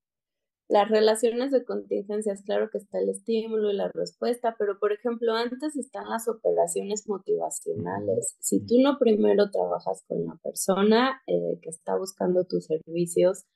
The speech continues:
a encontrar qué le motiva, qué quiere, qué es, qué es, qué es lo que le va a hacer trabajar, porque todas, eh, la psicología clínica no es magia,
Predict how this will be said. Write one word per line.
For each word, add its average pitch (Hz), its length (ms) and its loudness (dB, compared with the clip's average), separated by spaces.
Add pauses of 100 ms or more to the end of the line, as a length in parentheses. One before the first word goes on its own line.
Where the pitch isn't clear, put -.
(480)
a 170 140 2
encontrar 185 640 4
qué 202 140 0
le 202 180 2
motiva, 180 840 -2
qué 170 240 -8
quiere, 170 800 2 (100)
qué 180 120 -4
es, - 260 -10
qué 180 120 -4
es, 180 200 -8 (300)
qué 185 120 2
es 185 100 -4
lo 208 280 -2
que 190 140 0
le 180 160 2
va 180 220 0
a 202 140 0
hacer 208 500 -2
trabajar, 180 640 -6
porque - 400 -10 (680)
todas, 196 680 2
eh, 185 360 -2
la 175 180 0
psicología 175 760 0
clínica 175 540 -6
no 156 180 -6
es 156 180 -8
magia, 240 640 0